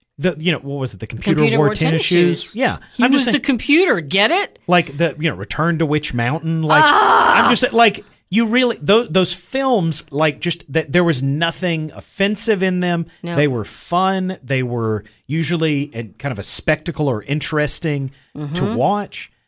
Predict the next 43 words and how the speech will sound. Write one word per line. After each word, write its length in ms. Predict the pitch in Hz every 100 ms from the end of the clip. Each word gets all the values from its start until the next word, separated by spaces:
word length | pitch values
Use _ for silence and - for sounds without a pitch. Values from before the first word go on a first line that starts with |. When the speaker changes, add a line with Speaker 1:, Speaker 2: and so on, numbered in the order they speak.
| _ _
Speaker 1:
That's 200 | 208 208
kind 340 | - 262 285 214
of 40 |
the 80 | 196
way, 200 | 165 165
like, 220 | 160 160
in 320 | 143 147 135 - 131
Disney, 580 | 185 233 196 156 147 131
as 120 | 127
I 60 | 139
recall, 360 | 123 - 127
didn't 220 | 120 143
have 160 | 120 123
anything 640 | 123 113 131 120 113 110 - _ _ -
to 100 | 123
do 160 | 151
with 120 | 156 110
this. 120 | 107
I 40 |
wanna 100 | 120
say 80 | 117
it 40 | 101
was 100 | -
Castle 480 | - 226 - 110
Rock 480 | 98 78 78 - _ _
Speaker 2:
Mm-hmm. 360 | 208 208 240 240
Speaker 1:
produced 500 | 139 - 104 - -
it. 240 | 90 - _ _ _ _ 131
Um, 340 | 123 98 85 _ _ _ _ _
but 140 | 127 180
it's 160 | 180 - -
i-, 140 | - _ _ _ -
i-, 40 |
in 220 | 170 175
the 80 | 175
same 440 | 156 - 214 214 165
vein 380 | 131 151 160
of, 120 | 147 123
like, 300 | 127 123 -
those 440 | 110 127 110 - -
sixties 640 | - 175 - - 151 127
and 120 | 120 104
seventies, 480 | - 139 135 135